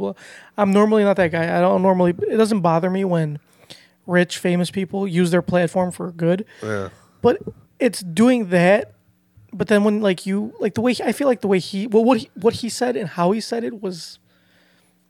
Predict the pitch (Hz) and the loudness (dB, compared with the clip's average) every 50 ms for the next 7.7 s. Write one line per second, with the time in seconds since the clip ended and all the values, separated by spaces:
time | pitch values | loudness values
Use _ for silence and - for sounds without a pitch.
0 | _ _ _ _ _ - 185 170 185 170 220 - 240 226 226 226 202 - - 202 | _ _ _ _ _ -12 -8 -6 -6 -6 -4 0 2 2 2 2 0 0 0 0
1 | 185 165 - 180 185 147 165 165 185 180 156 - - 180 - 202 160 - 180 165 | 0 0 -2 -4 -6 -6 -6 -4 -4 -4 -4 -6 -8 -12 -10 -10 -6 -4 -4 -4
2 | 151 - 185 185 175 175 - - - _ _ - 113 117 127 143 147 131 - - | -4 -4 -6 -6 -6 -8 -12 -16 -20 _ _ -10 -2 0 0 2 2 0 -2 -2
3 | 151 135 120 117 107 113 110 107 107 107 104 104 104 - - 107 98 - - 110 | -4 -4 -4 -4 -2 -2 0 0 0 0 -2 -4 -6 -8 -8 -8 -6 -6 -6 -6
4 | 104 98 92 92 90 92 - 240 277 262 196 98 95 98 104 107 107 107 95 98 | -6 -6 -6 -8 -10 -6 0 2 4 4 4 2 0 -2 -2 0 0 -2 -2 -2
5 | - 247 262 247 247 226 180 185 170 156 160 185 196 202 208 214 208 226 220 220 | 0 2 4 4 4 4 4 2 0 0 0 2 4 6 6 6 6 4 4 4
6 | 214 185 180 175 160 165 185 220 269 277 247 196 185 - - 175 165 139 160 175 | 4 2 0 0 2 2 2 4 4 2 2 0 -2 -4 -4 -6 -6 -6 -6 -6
7 | 165 160 208 196 180 196 233 247 269 269 262 262 - | -4 -4 -2 -2 -2 0 0 0 0 0 0 -2 -6